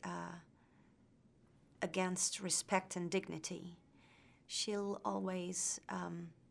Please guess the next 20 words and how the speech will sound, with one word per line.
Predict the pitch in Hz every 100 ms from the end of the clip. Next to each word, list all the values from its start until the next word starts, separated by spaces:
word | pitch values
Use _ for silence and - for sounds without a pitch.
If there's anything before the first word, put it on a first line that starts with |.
| - - - - -
see | - 233
something, | 220 - 170 165 175 160 156 151 - - - -
something, | - 202 190 180 165 160 - -
something | - - 214 196 175
else, | 156 - -
something | - 190 175 170 185 170 165 - - - - -
positive. | - 196 190 160 - - - - - - - - - - - - -
Um, | 180 180 170 170 170 170 170 170 - - - -
and | 196
he's | 214 311
struggling | - - 208 214 170 147 156 160 -
with | 185 175 170 165 - - -
what's | 180 180 -
he, | - - -
what | 175 180
he | 180 190
has | 180 175
inside | 165 156 - 180 180
of | 165
him, | 160 160 160